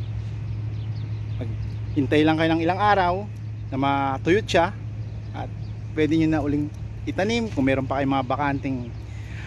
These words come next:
lupa. Tatanim. Ganyan lang po kasimple. Ah, sana po mara-, ah, natutunan nyo na at na-catch up nyo na madali.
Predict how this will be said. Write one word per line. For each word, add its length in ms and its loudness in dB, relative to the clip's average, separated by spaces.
lupa. 320 4
Tatanim. 400 -4
Ganyan 240 6
lang 80 -2
po 80 2
kasimple. 420 0
Ah, 160 -2
sana 260 4
po 380 4
mara-, 460 2
ah, 420 -2
natutunan 460 2
nyo 120 2
na 220 4
at 100 -6
na-catch 380 0
up 80 -4
nyo 100 0
na 80 2
madali. 400 4